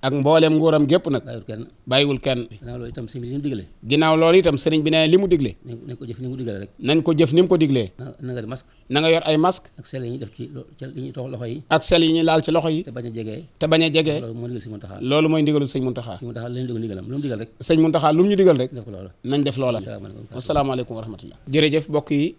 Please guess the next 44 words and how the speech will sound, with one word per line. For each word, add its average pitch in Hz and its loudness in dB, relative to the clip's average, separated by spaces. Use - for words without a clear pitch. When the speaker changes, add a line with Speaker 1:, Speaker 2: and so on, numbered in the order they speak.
Speaker 1:
ñoo 139 -2
jot 135 -2
a 143 -2
déggandoo 135 0
kàddu 143 -2
yu 143 0
ndigal 143 2
yooyu. 131 2
Ginnaaw 135 0
boo 139 2
xamante 139 0
ne 139 0
bii 131 -4
kërug 147 2
ndigal 143 0
laajiwaat 135 0
na 135 0
ndigal 135 0
ci 143 -6
bis 135 -2
bi 139 -4
nga 139 -2
xam 135 -4
ne 131 -2
bisub 139 -4
ngëneel 139 4
la 135 2
jëm 131 2
ci - -8
àdduna 131 -4
bépp, 135 0
muy 127 -2
bisub 131 -4
Cheikh 131 -6
Mahamadul 127 -4
Fadal. 113 -4
War 135 2
a 135 2
doon 139 0
fukki - -6
fan 139 -2
ci - -4
weeru 139 0
tubaab, 131 -2